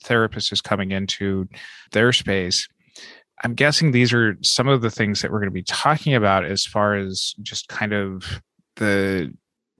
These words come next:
hesitations that we have of approaching therapy in a different way, and also just kind of needing some interventions or conceptualization differences when we do approach therapy in this way.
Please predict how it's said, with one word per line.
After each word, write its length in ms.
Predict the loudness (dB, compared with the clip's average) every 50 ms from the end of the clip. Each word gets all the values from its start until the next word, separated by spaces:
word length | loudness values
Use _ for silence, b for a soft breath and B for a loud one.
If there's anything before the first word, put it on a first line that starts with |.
| -14 -8
hesitations 760 | -6 -4 -4 -4 -6 -6 -4 0 2 2 4 4 4 4 4
that 100 | 4 4
we 100 | 4 4
have 300 | 4 4 4 4 4 4
of 160 | 2 0 -2 -4
approaching 440 | -6 -4 -2 -2 0 -2 -2 -8
therapy 380 | -6 -4 -4 -4 -4 -4 -2 -2
in 80 | -2 -2
a 60 | 0
different 360 | -2 -2 -2 -2 -4 -4 0
way, 360 | 2 4 4 6 6 4 4 2 B B B B B B B B B B -8
and 540 | -2 0 2 4 4 4 4 2 0 -2 -2 0
also 320 | 0 0 0 0 0 -2 -2
just 320 | -2 -4 -6 -6 _ -10
kind 320 | -10 -6 -2 0 0 0
of 280 | 0 -2 -2 -8 -12 -14 -16 -20 -20 _ _ _ -16
needing 420 | -10 -6 -2 0 0 2 2 0 0
some 160 | -2 -2 -2
interventions 840 | -2 0 0 2 2 2 2 4 2 0 0 2 0 0 0 0 0
or 420 | 0 2 2 2 2 2 0 -2 -4 -8 -12 -14 -12 -10
conceptualization 1160 | -6 -4 -2 0 0 2 0 0 0 -2 -2 0 0 0 2 4 4 4 4 4 2 0 0 2
differences 760 | 0 0 0 0 -2 -2 -2 -2 -4 -4 -2 -2 0 -2 -2 0 0
when 400 | 2 2 2 2 0 0 -2 -2
we 160 | -2 0 0
do 180 | 2 2 4 4
approach 400 | 4 4 4 2 2 2 2 0
therapy 340 | -2 -4 -6 -6 -8 -10 -10
in 80 | -8
this 180 | -6 -6 -6 -6
way. 160 | -6 -8 -10